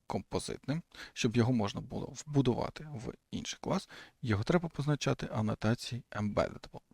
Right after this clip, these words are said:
Наприклад, в мене є фон I D, і я зверху його позначаю embeddable. Після цього я можу використовувати його в іншому класі, наприклад, в моїй сутності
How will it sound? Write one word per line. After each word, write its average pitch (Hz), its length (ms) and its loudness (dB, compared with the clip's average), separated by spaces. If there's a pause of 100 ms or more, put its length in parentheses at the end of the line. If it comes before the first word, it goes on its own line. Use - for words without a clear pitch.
Наприклад, 151 580 2
в 139 60 -6
мене 107 340 0
є - 240 -10
фон - 240 -12 (100)
I - 240 -10
D, 190 140 2 (440)
і 107 100 0
я 107 180 0 (260)
зверху - 380 0
його 156 260 2
позначаю - 560 -2
embeddable. - 540 -6 (300)
Після 180 280 6
цього - 380 -2 (160)
я 120 180 10
можу 113 380 4
використовувати 151 840 -2
його 156 280 2 (380)
в 117 60 8
іншому 117 320 2
класі, - 340 -2
наприклад, 123 600 -2
в - 20 -6
моїй - 200 -6
сутності - 560 -6